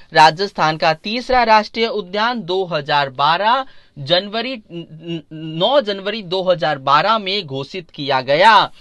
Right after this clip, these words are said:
यहाँ पर सर्वाधिक सारस व घड़ियाल पाए जाते हैं। दो हज़ार तेरह में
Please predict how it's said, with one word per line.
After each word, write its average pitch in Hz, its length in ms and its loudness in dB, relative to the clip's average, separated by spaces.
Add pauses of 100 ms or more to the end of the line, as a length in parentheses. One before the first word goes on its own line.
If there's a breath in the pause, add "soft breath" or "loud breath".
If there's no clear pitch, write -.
(260 soft breath)
यहाँ 170 280 0
पर 226 100 -4
सर्वाधिक 180 520 -2
सारस 180 560 0
व 185 140 -2
घड़ियाल 143 640 2
पाए 175 380 0
जाते 139 420 -2
हैं। 160 480 0 (360 soft breath)
दो 202 200 0
हज़ार 202 400 4
तेरह 175 460 0
में 165 400 -4